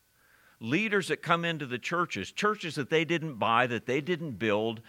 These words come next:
that they didn't found, and they take over, and they are contemporary leaders that tell the church, "We are no longer going this way, now we are going this way,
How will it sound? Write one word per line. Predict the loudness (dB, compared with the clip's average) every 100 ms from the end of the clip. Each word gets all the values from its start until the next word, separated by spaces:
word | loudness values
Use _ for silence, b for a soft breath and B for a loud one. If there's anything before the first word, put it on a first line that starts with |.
| B B B
that | -4 4
they | 4
didn't | 4 0 0
found, | -6 0 2 4 0 -4 -8 _ b b b
and | 2
they | 4 2
take | 0 -2 2
over, | 2 2 2 -2 -4 B B B B
and | 4 6
they | 6 6
are | 8 10 10 6 -4
contemporary | -8 -6 0 0 0 0 0
leaders | 0 -2 0 -2 -2
that | -4
tell | 2 2
the | 2
church, | -2 0 0
"We | 0 2
are | 2
no | 4 4
longer | 4 2 0 -2
going | 0 -2 0
this | -4 0
way, | 0 0
now | 0 0
we | 2 2
are | 2
going | 0 -2 -2 0
this | 0 0
way, | 0 2 0